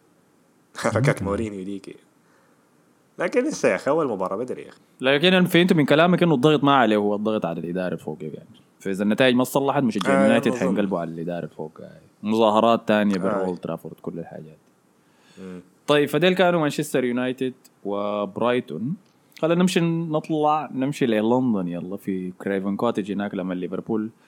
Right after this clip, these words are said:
Speaker 3: مشوا عشان يضيفوهم فولم، فريق الصاعد من الشامبيونشيب السنة اللي فاتت. وللمرة الثانية على التوالي ليفربول يلعب أول مباراة له في الموسم ضد فريق جاي من الشامبيونشيب.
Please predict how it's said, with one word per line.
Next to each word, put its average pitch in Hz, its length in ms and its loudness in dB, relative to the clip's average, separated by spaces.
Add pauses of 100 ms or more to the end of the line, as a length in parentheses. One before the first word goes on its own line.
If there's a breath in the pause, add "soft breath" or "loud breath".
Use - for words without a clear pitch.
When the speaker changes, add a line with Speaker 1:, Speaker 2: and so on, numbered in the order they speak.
(460 soft breath)
Speaker 3:
مشوا 110 280 -2
عشان 95 280 -6
يضيفوهم 98 600 -2
فولم، 127 340 0 (720)
فريق 110 220 -2
الصاعد 113 280 0
من 101 120 -2
الشامبيونشيب 107 600 -4
السنة 110 260 -6
اللي - 100 -8
فاتت. 120 320 -2 (840 soft breath)
وللمرة 143 260 4
الثانية 185 340 4
على 147 100 6
التوالي 165 320 4
ليفربول 156 400 4
يلعب 143 240 2
أول 143 140 4
مباراة 120 240 2
له 131 120 2
في 127 100 -4
الموسم 127 400 0
ضد 113 120 -2
فريق 113 280 -2
جاي 113 220 -2
من 98 140 -2
الشامبيونشيب. 135 720 -4